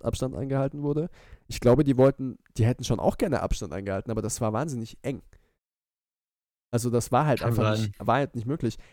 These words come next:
Speaker 1: Ich denk mir halt auch, das ist auch wieder so eine Moralfrage im Endeffekt, inwieweit kannst du das halt unterstützen? Also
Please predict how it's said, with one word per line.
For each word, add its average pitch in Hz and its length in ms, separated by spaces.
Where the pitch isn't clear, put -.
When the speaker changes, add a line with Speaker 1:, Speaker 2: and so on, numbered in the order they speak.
Speaker 1:
Ich - 260
denk 151 220
mir 156 100
halt 131 180
auch, - 300
das - 80
ist - 40
auch 147 160
wieder 131 180
so 104 80
eine 104 120
Moralfrage 117 680
im 113 80
Endeffekt, 113 480
inwieweit 131 440
kannst 131 280
du - 40
das 123 200
halt 110 180
unterstützen? 113 720
Also 123 240